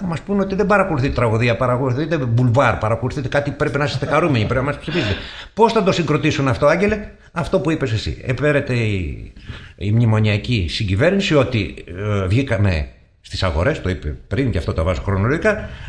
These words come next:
ε, έχουμε πρωτογενές πλεόνασμα, θα μειωθεί το δημοσιονομικό έλλειμμα, ίσως να έχουν και πλεόνασμα, σου λέω το success story που το περιλαμβάνει η απάντηση, αλλάζει σελίδα η χώρα, μπαίνουμε στην ανάπτυξη. Αυτό είναι ένα success story. Εδώ στην Ελλάδα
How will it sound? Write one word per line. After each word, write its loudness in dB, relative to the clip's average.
ε, 4
έχουμε 2
πρωτογενές 0
πλεόνασμα, 0
θα 0
μειωθεί 2
το 0
δημοσιονομικό 0
έλλειμμα, 2
ίσως 0
να 0
έχουν 0
και -2
πλεόνασμα, 2
σου -4
λέω 4
το 2
success 2
story 4
που 0
το 0
περιλαμβάνει 2
η 2
απάντηση, 0
αλλάζει 4
σελίδα 2
η 2
χώρα, 2
μπαίνουμε 0
στην -2
ανάπτυξη. -2
Αυτό -2
είναι 0
ένα -2
success -6
story. -8
Εδώ 0
στην 0
Ελλάδα 2